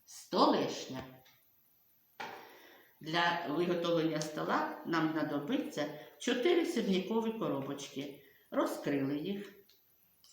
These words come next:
Поставили кришечки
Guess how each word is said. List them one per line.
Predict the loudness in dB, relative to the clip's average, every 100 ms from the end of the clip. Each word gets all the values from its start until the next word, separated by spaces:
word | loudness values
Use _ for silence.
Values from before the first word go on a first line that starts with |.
| _ _ _ _ _ _ _ -20 -20 _ _ _ _ _ _ _ _ _ _ _ -4
Поставили | -2 -2 2 6 6 6 0 -2
кришечки | -2 0 0 -2 -6 -6 -6 -8